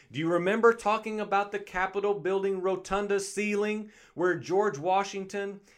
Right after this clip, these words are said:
is elevated to deity, surrounded by gods and goddesses and pentagrams with rainbows and symbols all around him? Do you remember those things we've talked about? Of course you surely do.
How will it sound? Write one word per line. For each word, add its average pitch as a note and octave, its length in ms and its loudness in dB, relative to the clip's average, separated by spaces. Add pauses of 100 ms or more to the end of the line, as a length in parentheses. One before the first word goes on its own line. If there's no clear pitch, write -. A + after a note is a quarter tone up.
(160)
is D#3 400 0
elevated G3+ 600 4
to D#3+ 100 -6
deity, G3+ 580 -2
surrounded F3 680 -2
by G3 200 4
gods F#3 400 0
and F3+ 160 -8
goddesses F#3 500 0
and D3 180 -4
pentagrams F#3+ 840 -4 (320)
with D#3+ 220 -2
rainbows G3+ 800 2
and C#3 200 -4
symbols G#3 640 -4
all G3+ 380 2
around G3+ 400 2
him? G#3+ 340 -6 (1300)
Do A2 100 -8
you F3+ 120 -2
remember B3 440 6
those F#3 260 4
things E3 260 0
we've D#3 160 -2
talked G#3 260 0
about? D3 260 0
Of F3 120 -6
course A3 320 -4
you E3+ 100 -8
surely G3+ 460 0
do. G#2+ 440 -4